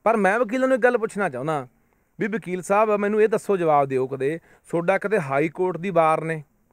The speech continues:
ਜਿਹੜੀ ਤੁਹਾਡੀ ਐਸੋਸੀਏਸ਼ਨ ਬਣੀ ਹੋਈ ਹੈ, ਤੁਹਾਡੀ ਕਿਤੇ ਜ਼ਿਲ੍ਹੇ ਦੀ ਵਾਰ ਨੇ, ਤੁਹਾਡੀ ਕਿਸੇ ਤਹਿਸੀਲ ਪੱਧਰ ਦੀ ਐਸੋਸੀਏਸ਼ਨ ਨੇ ਕੋਈ ਮਤਾ ਪਾਇਆ ਹੋਵੇ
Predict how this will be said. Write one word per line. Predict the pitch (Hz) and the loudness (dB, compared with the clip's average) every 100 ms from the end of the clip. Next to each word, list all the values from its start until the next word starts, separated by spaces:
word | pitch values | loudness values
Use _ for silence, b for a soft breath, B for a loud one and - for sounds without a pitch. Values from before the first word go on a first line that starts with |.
| _ | _
ਜਿਹੜੀ | 151 170 | -4 -4
ਤੁਹਾਡੀ | 156 160 | -2 -4
ਐਸੋਸੀਏਸ਼ਨ | 139 135 147 | -4 -6 -6
ਬਣੀ | 131 135 | -4 -2
ਹੋਈ | 123 131 123 | -2 -4 -4
ਹੈ, | 120 b b b - | -6 b b b -4
ਤੁਹਾਡੀ | 175 185 | -4 0
ਕਿਤੇ | 190 190 | 2 2
ਜ਼ਿਲ੍ਹੇ | 131 160 220 | 0 2 4
ਦੀ | 233 | 4
ਵਾਰ | 185 165 156 | 4 4 2
ਨੇ, | 147 139 135 _ _ _ _ _ _ _ - | -2 -8 -10 _ _ _ _ _ _ _ -4
ਤੁਹਾਡੀ | 175 180 | -2 0
ਕਿਸੇ | 180 143 202 214 208 | -2 0 4 4 4
ਤਹਿਸੀਲ | - 196 - 175 202 | 0 -6 -4 -2 0
ਪੱਧਰ | - 202 190 208 | 0 0 0 2
ਦੀ | |
ਐਸੋਸੀਏਸ਼ਨ | 214 190 165 190 | 2 2 0 -2
ਨੇ | 196 190 b b | -2 -4 b b
ਕੋਈ | - 233 | 0 2
ਮਤਾ | 208 196 190 | 2 2 2
ਪਾਇਆ | 190 185 175 | 4 4 4
ਹੋਵੇ | 175 180 | 2 0